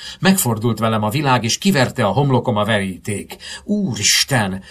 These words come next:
Hogy lehetett olyan ostoba, hogy egyedül mászott vissza a szobába, arról nem is beszélve,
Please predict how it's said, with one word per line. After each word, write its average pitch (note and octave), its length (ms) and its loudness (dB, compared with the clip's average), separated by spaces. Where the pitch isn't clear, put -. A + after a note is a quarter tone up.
Hogy A3 240 0
lehetett C3 380 0
olyan D#3 220 0
ostoba, B2 440 0
hogy B2 180 0
egyedül B2 400 0
mászott B2 400 0
vissza B2+ 320 2
a G#2+ 60 0
szobába, B2 480 2
arról C3+ 320 0
nem F3 160 -2
is A#2 160 -4
beszélve, D3+ 640 0